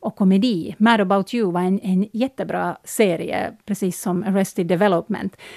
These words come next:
Men någonting har hänt här när, eh, regissören Richard Linklater då, hans manusförfattare, har tagit boken och försökt göra en film av det hela. Och, eh, där verkar det som att de på något sätt har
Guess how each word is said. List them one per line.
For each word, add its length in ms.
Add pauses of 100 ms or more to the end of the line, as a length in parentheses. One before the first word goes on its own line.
(380)
Men 260
någonting 400
har 80
hänt 280
här 380
när, 280
eh, 180 (140)
regissören 720
Richard 360
Linklater 640
då, 80
hans 400
manusförfattare, 760
har 120
tagit 400
boken 640 (640)
och 300
försökt 540
göra 260
en 340
film 580
av 340
det 80
hela. 580
Och, 460
eh, 280 (1160)
där 180
verkar 320
det 80
som 200
att 120
de 160
på 120
något 200
sätt 520
har 320